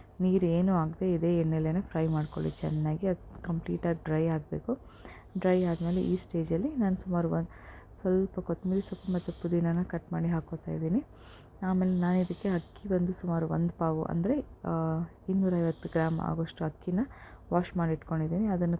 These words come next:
ಕೂಡ ಇದಕ್ಕೆ ಹಾಕಿ ನೀರು ಹಾಕದೇನೆ, ನೀರು ಹಾಕ್ದೇನೆ ಮಿಕ್ಸ್ ಮಾಡ್ಕೋತಾ ಇದ್ದೀನಿ. ಇದರಲ್ಲಿ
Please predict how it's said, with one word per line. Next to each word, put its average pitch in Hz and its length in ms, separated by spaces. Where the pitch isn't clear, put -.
ಕೂಡ 165 80
ಇದಕ್ಕೆ 165 380
ಹಾಕಿ 160 360
ನೀರು 175 260
ಹಾಕದೇನೆ, 175 540
ನೀರು 185 240
ಹಾಕ್ದೇನೆ 175 500
ಮಿಕ್ಸ್ 175 320
ಮಾಡ್ಕೋತಾ 160 400
ಇದ್ದೀನಿ. 165 260
ಇದರಲ್ಲಿ 170 400